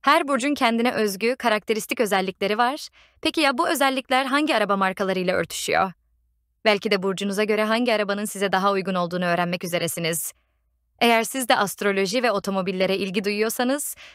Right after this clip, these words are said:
bu video tam size göre. Hadi gelin, burçlara göre hangi arabaların sizinle en iyi uyumu sağladığını birlikte keşfedelim.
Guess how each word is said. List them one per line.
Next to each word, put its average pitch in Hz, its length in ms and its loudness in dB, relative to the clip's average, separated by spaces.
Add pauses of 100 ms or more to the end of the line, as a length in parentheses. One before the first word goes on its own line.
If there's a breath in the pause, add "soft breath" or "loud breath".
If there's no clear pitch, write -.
(100)
bu 262 100 2
video 202 260 2
tam 196 200 -2
size 185 240 -2
göre. 165 360 2 (600)
Hadi 220 220 2
gelin, 170 340 0 (400)
burçlara 262 340 2
göre 277 220 2
hangi 269 300 2
arabaların 240 440 2
sizinle 214 360 -2
en 233 180 2
iyi 269 160 2
uyumu 220 240 0
sağladığını 220 560 0
birlikte 240 320 -2
keşfedelim. 175 680 -2